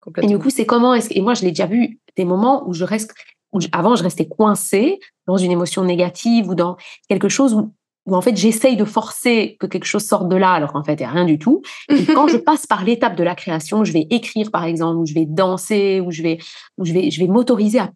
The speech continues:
Speaker 2: pleinement vivre toute l'intensité de l'émotion que je ressens, et ben, en fait, il y a quelque chose qui est transcendé, quelque chose qui sort de ça. Et, et, et, et je peux arriver dans les espaces où, où,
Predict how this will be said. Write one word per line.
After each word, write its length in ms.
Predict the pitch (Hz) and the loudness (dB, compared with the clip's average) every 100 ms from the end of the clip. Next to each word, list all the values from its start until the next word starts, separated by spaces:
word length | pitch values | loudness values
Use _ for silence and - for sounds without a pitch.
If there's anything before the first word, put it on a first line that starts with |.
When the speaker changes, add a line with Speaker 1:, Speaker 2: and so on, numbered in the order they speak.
| _ | _
Speaker 2:
pleinement 460 | 349 330 294 247 220 | 0 2 2 0 -2
vivre 420 | 190 240 208 - - | 0 0 0 -4 -4
toute 180 | 403 | -2
l'intensité 580 | 262 226 214 196 214 220 | 0 0 0 -4 -2 -2
de 100 | 185 | 0
l'émotion 460 | 180 170 175 - 196 | 0 0 -2 -4 -4
que 140 | 190 | -2
je 100 | 165 | -2
ressens, 320 | 170 170 240 | -2 0 2
et 60 | 233 | 2
ben, 120 | 170 | 0
en 60 | 175 | 2
fait, 160 | 175 | 0
il 20 | 175 | -2
y 60 | |
a 20 | |
quelque 160 | - 220 | -12 -8
chose 160 | - 226 | -8 -4
qui 100 | 175 | -6
est 80 | 175 | -4
transcendé, 640 | 226 220 202 196 202 330 - - - | -2 0 2 2 2 0 -4 -16 -6
quelque 140 | 214 | -4
chose 220 | 220 277 | 0 0
qui 100 | - | -2
sort 380 | 196 - 240 226 | -6 2 2 4
de 80 | 185 | 0
ça. 340 | 175 175 - - _ _ _ | 0 -2 -2 -6 _ _ _
Et, 400 | - 190 185 185 | 0 2 2 2
et, 100 | 180 - | 0 0
et, 440 | 185 175 170 - | 0 2 0 -2
et 40 | 175 | -2
je 100 | 170 | -2
peux 200 | 156 277 | 2 2
arriver 400 | 202 190 185 233 | 2 0 2 2
dans 120 | 175 | 2
les 180 | 170 165 | 0 0
espaces 500 | 165 - 202 175 - | -2 0 0 -2 -10
où, 140 | 185 - | -12 -10
où, 140 | 165 | -10